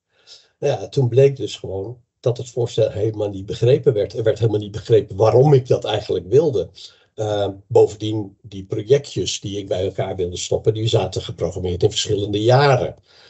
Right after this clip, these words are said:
Dus dat is dan ook administratief en financieel weer onhandig. En ik had natuurlijk mijn voorstel gewoon over de mail gestuurd.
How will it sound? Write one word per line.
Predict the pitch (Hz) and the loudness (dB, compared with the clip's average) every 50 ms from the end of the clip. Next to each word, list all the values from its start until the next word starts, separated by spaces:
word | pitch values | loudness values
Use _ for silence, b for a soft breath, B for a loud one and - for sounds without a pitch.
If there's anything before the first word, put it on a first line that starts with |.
| b b | b b
Dus | b - | b -2
dat | - 92 - | -2 -2 0
is | 104 90 | -2 -2
dan | - 95 90 92 | 0 0 2 2
ook | 92 90 - | 2 0 0
administratief | - 107 - - 104 92 - - 90 - 107 101 92 | -4 -4 -2 0 -2 -2 -2 -6 -6 -6 -6 -6 -6
en | - - 101 98 98 92 | -2 -2 0 0 0 -2
financieel | - 101 95 95 95 - 143 151 151 | -2 0 0 0 4 6 6 6 8
weer | 131 113 98 | 6 6 4
onhandig. | 95 90 82 87 85 78 80 80 - - _ _ _ _ _ _ _ _ _ _ _ _ _ _ _ _ _ _ _ _ _ _ | 4 0 0 -2 -4 -4 -6 -12 -14 -16 _ _ _ _ _ _ _ _ _ _ _ _ _ _ _ _ _ _ _ _ _ _
En | - 151 | 2 2
ik | 139 127 | 4 4
had | 123 113 | 2 2
natuurlijk | 101 104 - - 107 104 101 | 0 -2 -4 -4 -6 -4 -2
mijn | 104 101 98 | -2 -4 -4
voorstel | 90 98 98 101 - - 104 110 | -2 -2 -4 -2 -2 -6 -6 -6
gewoon | - - 107 104 101 101 104 | -6 -6 -6 -6 -4 -4 -4
over | 101 98 - 104 | -4 -4 -4 -2
de | 107 107 | -2 2
mail | 107 120 135 143 | 6 6 6 6
gestuurd. | 139 - 120 - - - 104 90 85 85 - - _ | 6 2 -6 -8 -6 -6 -8 -8 -8 -10 -12 -18 _